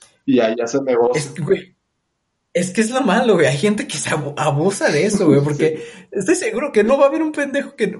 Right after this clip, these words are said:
Speaker 2: fal-, no falta el cabrón que lo va a comprar en mil
Speaker 1: Ah, pues
Speaker 2: dólares, güey.
Speaker 1: todos los youtubers que no les llegó el suyo de Sony, pues ahí está. Yo pienso que
Speaker 2: No, hasta eso.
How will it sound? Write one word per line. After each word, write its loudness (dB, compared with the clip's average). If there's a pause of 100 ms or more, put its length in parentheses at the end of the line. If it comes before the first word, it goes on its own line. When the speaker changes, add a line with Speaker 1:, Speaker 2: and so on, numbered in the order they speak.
Speaker 2:
fal-, 0
no 0
falta -2
el 0
cabrón 0
que -2
lo 2
va 2
a -8
comprar 0
en 2
mil 0
Speaker 1:
Ah, 4
pues 2
Speaker 2:
dólares, 2
güey. 2
Speaker 1:
todos 2
los 0
youtubers 0
que 0
no 2
les 0
llegó 0
el -2
suyo 4
de 2
Sony, -2 (140)
pues -10
ahí -12
está. -16 (1040)
Yo 0
pienso -4 (160)
que -4
Speaker 2:
No, 4
hasta 2
eso. -4